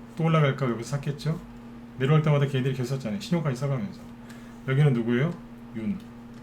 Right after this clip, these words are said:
석, 열. 여기는 홍준표. 그러면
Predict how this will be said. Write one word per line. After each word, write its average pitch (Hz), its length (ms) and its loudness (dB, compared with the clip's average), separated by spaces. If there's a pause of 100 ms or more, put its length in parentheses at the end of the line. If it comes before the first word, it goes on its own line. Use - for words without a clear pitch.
석, - 380 -2
열. 98 160 -4 (200)
여기는 123 340 2 (140)
홍준표. 160 420 2 (2750)
그러면 127 400 2